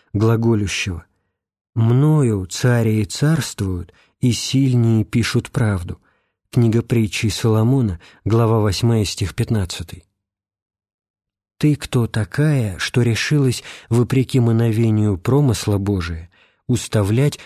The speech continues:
свою правду? Лучше бы было оставить то, что выше нас, и заняться тем, что касается до нас самих,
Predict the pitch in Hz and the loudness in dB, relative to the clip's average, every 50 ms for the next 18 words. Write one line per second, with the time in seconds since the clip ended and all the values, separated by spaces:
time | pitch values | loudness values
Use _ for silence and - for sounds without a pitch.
0 | - _ - - - - 104 104 110 110 110 117 117 113 - - 127 117 110 101 | -20 _ -14 -8 -4 -2 0 2 2 2 2 0 0 -2 -2 -4 -2 -2 -2 -2
1 | 95 87 87 92 - - _ _ _ _ _ _ _ _ _ _ _ _ _ _ | -4 -4 -6 -10 -14 -18 _ _ _ _ _ _ _ _ _ _ _ _ _ _
2 | _ _ _ _ _ _ _ _ _ - 127 156 170 165 - - - 143 127 113 | _ _ _ _ _ _ _ _ _ -2 0 0 0 0 -2 -2 0 0 2 2
3 | 127 117 110 135 147 151 143 139 139 135 127 123 120 - - 139 127 - - - | 2 2 2 2 2 2 2 2 2 2 0 0 -2 -2 -2 -2 -2 -2 -4 -2
4 | - 160 170 165 143 120 107 - - - - 127 117 - - - 123 113 113 117 | 0 2 2 2 2 2 0 -2 -6 -4 -2 -2 -2 -2 -2 0 0 2 2 0
5 | 110 - - 131 127 117 104 92 85 80 - - _ _ _ _ _ _ _ _ | 0 0 0 0 0 0 0 -2 -4 -6 -10 -16 _ _ _ _ _ _ _ _
6 | _ _ _ 123 127 117 131 151 160 185 202 180 - - 160 139 - 175 175 165 | _ _ _ 0 2 2 2 2 2 2 0 -2 -2 -2 -2 -2 0 0 -2 -2
7 | - - - 127 - 135 123 - - - 170 170 165 165 - - 156 139 143 143 | 0 -2 -2 0 0 0 -2 0 0 0 2 2 2 0 0 -2 0 2 2 2
8 | 147 147 151 147 - - - 156 151 147 131 107 90 80 - - | 2 2 0 0 -2 -4 -2 0 0 0 0 0 -2 -4 -8 -14